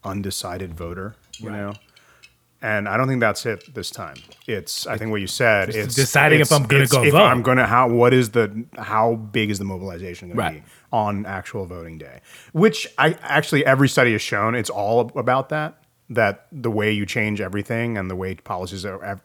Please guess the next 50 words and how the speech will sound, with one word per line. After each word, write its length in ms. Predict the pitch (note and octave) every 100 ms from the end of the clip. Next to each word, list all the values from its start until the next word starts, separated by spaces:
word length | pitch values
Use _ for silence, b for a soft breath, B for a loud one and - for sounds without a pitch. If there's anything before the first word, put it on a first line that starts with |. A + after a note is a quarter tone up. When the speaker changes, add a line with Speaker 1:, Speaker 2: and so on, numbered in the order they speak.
| _ -
Speaker 1:
ever 220 | G#2+ G#2+
changed 400 | A2 - B2 B2+
through 120 | G#2 F2
Speaker 2:
Right. 120 | -
Speaker 1:
time 300 | C#3+ D#3 E3 b b b
is 140 | B2 G#2
actually 340 | G2 - A2
people 320 | E2+ G2 G#2
go 240 | F2+ F#2 F#2+
and 140 | F2+
vote, 360 | F2 F2 C3 - -
you 100 | G#2
know, 200 | G#2+ B2
which 180 | A2+ -
is 140 | -
kind 200 | - F#2
of, 220 | F2 -
you 60 | -
know, 220 | - F3 -
Speaker 2:
<laughs> 520 | - G#3+ A3+ G#3+ F#3+
Speaker 1:
obvious. 380 | F3+ F3 E3 -
Speaker 2:
A 40 |
Speaker 1:
But 120 | - G2
Speaker 2:
no-brainer. 480 | G2+ E2+ F#2+ A2
Speaker 1:
Yeah, 160 | C3+ A2+
yeah. 760 | A#2+ - - - - F#3+ - -
<laughs> 40 |
But, 360 | C3+ A#2+ A#2 A2+
um, 460 | A2 G#2 G2+ G2 - - _ _ - _ -
but 460 | B2+ C3 F3 - D#3
be 120 | C3+
that 180 | C3+ C#3
as 160 | D3
it 40 | C#3+
may, 420 | G3 F#3 C3 C3+
you 100 | D3+
know, 140 | C3 A2+ D#3
they 100 | C3+ B2
have 100 | A2
to 80 |
struggle 320 | A#2 - C#3 B2+
for 180 | A#2+
it 40 | G#2+
every 100 | G#2
time. 320 | - C3 A2
So 100 | G#2+
this 140 | B2+ C3
is 80 |
gonna 160 | C#3 C3
be, 320 | A#2 A2+ G#2